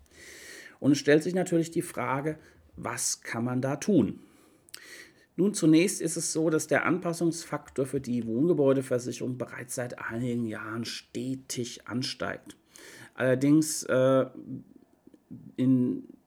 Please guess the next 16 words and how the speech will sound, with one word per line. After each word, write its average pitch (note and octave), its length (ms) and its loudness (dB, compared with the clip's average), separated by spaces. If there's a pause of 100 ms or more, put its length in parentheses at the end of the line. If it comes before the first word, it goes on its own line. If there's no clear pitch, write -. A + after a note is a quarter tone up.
(260)
deutlich D3+ 440 4
geringerem C3+ 460 0
Maße B2 640 -4
als A#2 260 -6
bisher. - 640 -6 (1080)
Von C#3 240 0
zweitausendzweiundzwanzig D3+ 1400 -2
zu A#2+ 260 -8
zweitausenddreiundzwanzig A#2+ 1500 -4
steigt B2+ 320 -6
dieser B2 220 -4
Faktor - 600 -4
nun C3+ 280 2
um A2+ 200 -6
beinahe C3 640 -4 (600)
fünfzehn C3 920 -2